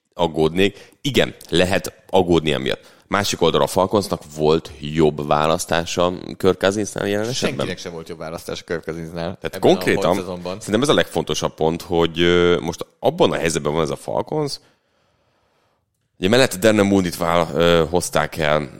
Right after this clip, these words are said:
Speaker 1: aki azért
Speaker 2: Gyorsan
Speaker 1: megégett.
Speaker 2: megpróbáltad egy ilyen sóhajtással
Speaker 1: <laughs> Igen.
Speaker 2: kimondani, hogy
Speaker 1: Harminckilenc
Speaker 2: beszéljünk
Speaker 1: millió,
Speaker 2: sokat.
Speaker 1: csak hogy legyen, igen.
Speaker 2: Jó,
Speaker 1: Meg-,
Speaker 2: oké, mehetünk tovább.
Speaker 1: mehetünk tovább, meg Randall Moore-t, aki szintén azért a Cardinalsnál nem találtam meg a
Speaker 2: Tovább.
Speaker 1: helyét, mehetünk tovább.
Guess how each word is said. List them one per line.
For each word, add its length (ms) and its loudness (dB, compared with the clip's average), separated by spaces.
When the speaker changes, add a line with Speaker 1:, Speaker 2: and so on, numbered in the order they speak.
Speaker 1:
aki 260 -6
azért 280 0
Speaker 2:
Gyorsan 160 0
Speaker 1:
megégett. 180 -2
Speaker 2:
megpróbáltad 380 -2
egy 120 -6
ilyen 120 0
sóhajtással 1000 2
Speaker 1:
<laughs> 60 -2
Igen. 120 6
Speaker 2:
kimondani, 540 4
hogy 180 -2
Speaker 1:
Harminckilenc 220 6
Speaker 2:
beszéljünk 320 6
Speaker 1:
millió, 180 6
Speaker 2:
sokat. 140 8
Speaker 1:
csak 100 4
hogy 80 2
legyen, 260 6
igen. 240 2
Speaker 2:
Jó, 140 0
Speaker 1:
Meg-, 240 4
Speaker 2:
oké, 100 0
mehetünk 320 0
tovább. 160 4
Speaker 1:
mehetünk 280 4
tovább, 200 6
meg 120 4
Randall 340 6
Moore-t, 300 4
aki 340 -2
szintén 420 0
azért 220 2
a 60 2
Cardinalsnál 840 -2
nem 280 2
találtam 460 2
meg 100 2
a 40 2
Speaker 2:
Tovább. 140 4
Speaker 1:
helyét, 140 4
mehetünk 280 4
tovább. 380 0